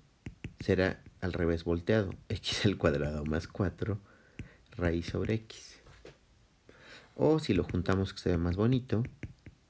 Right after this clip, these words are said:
Y ya estuvo.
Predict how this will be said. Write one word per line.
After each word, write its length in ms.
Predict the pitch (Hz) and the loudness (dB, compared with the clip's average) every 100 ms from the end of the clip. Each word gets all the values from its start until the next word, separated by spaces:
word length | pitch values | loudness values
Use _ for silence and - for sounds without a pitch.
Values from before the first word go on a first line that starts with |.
| _ - - _ _ - - _ _ _ - - - _ _ - - - - - - - - - - - - - - _ - - - - - _ _ 107 | _ -18 -18 _ _ -20 -20 _ _ _ -14 -14 -20 _ _ -14 -14 -18 -20 -20 -16 -14 -14 -14 -14 -12 -12 -12 -16 _ -6 -4 -8 -8 -12 _ _ 0
Y 60 | |
ya 80 | 95 | 0
estuvo. 260 | - 104 | 0 -8